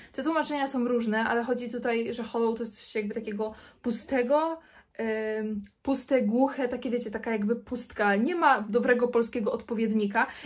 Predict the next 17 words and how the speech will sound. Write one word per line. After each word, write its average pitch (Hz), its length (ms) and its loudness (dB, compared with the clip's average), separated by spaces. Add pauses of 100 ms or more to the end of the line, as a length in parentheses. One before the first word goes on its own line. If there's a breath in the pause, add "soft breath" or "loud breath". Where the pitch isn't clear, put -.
i 247 80 -4
też 311 280 -2
myślę, 269 300 2
że, 247 420 0
no, 254 140 -2
tutaj 269 220 -4
nie 269 100 0
było 269 180 0
opcji, - 320 0
żeby 208 180 0
ten 208 180 -2
tytuł 208 300 0
tak 202 160 -2
jeden 214 240 2
do 208 80 4
jeden 202 260 6
przetłumaczyć 208 580 -4